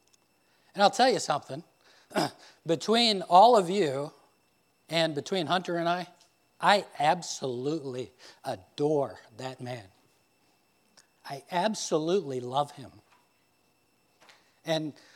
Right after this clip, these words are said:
<clears throat> I love this, uh, context right here because I have the chance to say that,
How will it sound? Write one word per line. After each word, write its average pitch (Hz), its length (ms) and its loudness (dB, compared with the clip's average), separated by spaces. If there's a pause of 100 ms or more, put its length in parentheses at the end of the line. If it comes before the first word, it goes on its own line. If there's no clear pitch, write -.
<clears throat> - 360 -4
I 160 100 2
love 190 280 6
this, 175 300 -2
uh, 151 100 4
context 175 560 0
right 175 220 -2
here 185 160 -4
because 147 320 -6
I 147 60 -2
have 151 180 -4
the 139 80 -8
chance - 320 -8
to 139 80 -14
say 147 300 -6
that, 107 280 -10